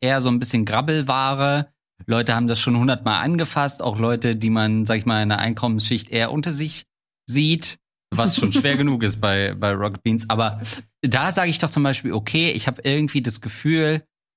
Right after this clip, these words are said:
Speaker 1: ähm, ein bisschen frischere, wenn's ein bisschen saftiger noch sein soll, dann hole ich das eher bei einem etwas höherpreisigen,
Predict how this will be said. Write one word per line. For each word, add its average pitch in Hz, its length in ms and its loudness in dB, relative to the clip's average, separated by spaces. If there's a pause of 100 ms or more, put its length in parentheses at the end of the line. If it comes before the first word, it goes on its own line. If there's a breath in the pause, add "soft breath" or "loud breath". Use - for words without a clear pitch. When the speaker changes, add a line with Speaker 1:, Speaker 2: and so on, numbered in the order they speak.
Speaker 1:
ähm, 113 520 2
ein 113 180 -4
bisschen 139 260 2
frischere, 151 520 0
wenn's 131 200 2
ein 117 100 0
bisschen - 1120 -2 (760)
saftiger 147 440 0
noch 131 140 2
sein 123 300 2
soll, 120 180 0
dann 113 200 0
hole 117 120 0
ich 107 80 -4
das 110 180 -2
eher 110 200 0
bei 110 100 -2
einem 107 240 0
etwas 107 560 -2
höherpreisigen, 98 760 -2